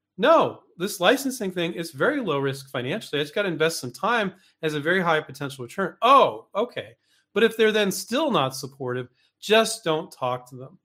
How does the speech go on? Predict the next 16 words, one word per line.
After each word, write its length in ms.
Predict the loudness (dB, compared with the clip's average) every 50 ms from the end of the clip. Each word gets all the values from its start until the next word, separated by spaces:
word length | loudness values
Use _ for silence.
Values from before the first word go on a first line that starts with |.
| _ _ _ _ _ _
about 460 | -12 -6 -4 -4 -4 -4 -6 -8 -10 _ _ _ _ _ _
your, 280 | -10 -8 -8 -8 -8 -10
your 120 | -12 -12
product, 520 | -10 _ -8 -8 -8 -10 -14 -18 _ _
okay? 320 | -18 -10 _ -4 -4 -4 -4 -8 _ _ _ _ _ _
So 180 | 0 2 2 2
I 160 | 4 4 4
know 160 | 4 4 2
it's 200 | 2 0 -4 -8
really 180 | -8 -6 -6 -6
basic 380 | -4 -4 -6 -6 -6 -12 -14 -16
advice, 540 | -16 -12 -12 -12 -10 -10 -12 -16 -18 -18 _ _
but, 240 | 2 2 2 0 -8 _ _ _ _ _ _ _ _ _ _ _ _ _ -18 -6
um, 420 | 0 2 2 2 2 0 -4 -10 -18 _ _ _ _ _ _
do 240 | -4 -2 -2 0 0
not, 480 | 2 4 6 6 6 6 6 2 0